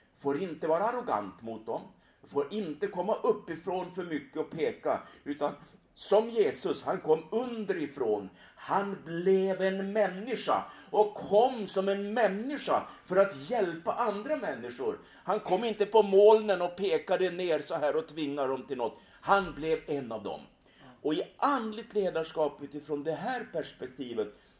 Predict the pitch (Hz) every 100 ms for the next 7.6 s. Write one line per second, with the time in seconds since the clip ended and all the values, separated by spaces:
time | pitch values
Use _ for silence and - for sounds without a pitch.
0 | - 107 127 220 - - - 139 160 117
1 | 123 123 - - - 247 - - - -
2 | _ 135 127 123 104 95 95 - 90 82
3 | - - - - _ - - - 269 277
4 | 214 196 - 185 165 170 - 160 160 147
5 | 143 139 143 135 131 143 135 110 143 113
6 | 117 113 107 95 92 - - - 202 165
7 | 214 214 - 117 107